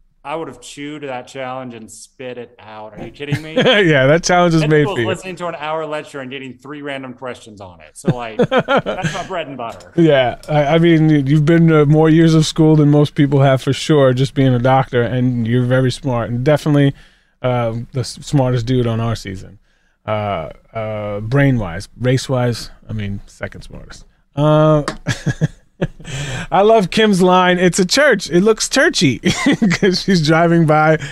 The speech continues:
Speaker 2: and she sees the little churchy thing and she sees it. Followed up by the second best line of the episode behind, um, uh, Dusty's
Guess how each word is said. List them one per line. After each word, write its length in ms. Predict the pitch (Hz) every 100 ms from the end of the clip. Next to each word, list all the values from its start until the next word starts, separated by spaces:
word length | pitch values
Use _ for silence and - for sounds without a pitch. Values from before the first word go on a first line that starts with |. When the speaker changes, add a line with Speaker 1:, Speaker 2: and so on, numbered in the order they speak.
| -
Speaker 2:
and 200 | 165 156
she 160 | - 175
sees 300 | - 165 156
the 120 | 151
little 220 | 156 156 147
churchy 460 | - 147 147 180
thing 300 | 160 139 147
and 240 | 131 135 135
she 140 | 147
sees 320 | 135 147 143
it. 160 | 143 143 - _ _
Followed 460 | - - 202 208 190
up 160 | 185
by 180 | 170 170
the 80 | 156
second 520 | - - 202 - 180
best 260 | 160 170 -
line 240 | 156 156 151
of 120 | 143
the 100 | 147
episode 560 | 151 147 - 135 131
behind, 720 | 127 120 131 147 143 139 131 - 131
um, 800 | 127 123 123 123 120 120 113 - - - _ _ _ _ _
uh, 140 | 123 123
Dusty's 720 | 131 147 - 151 139 117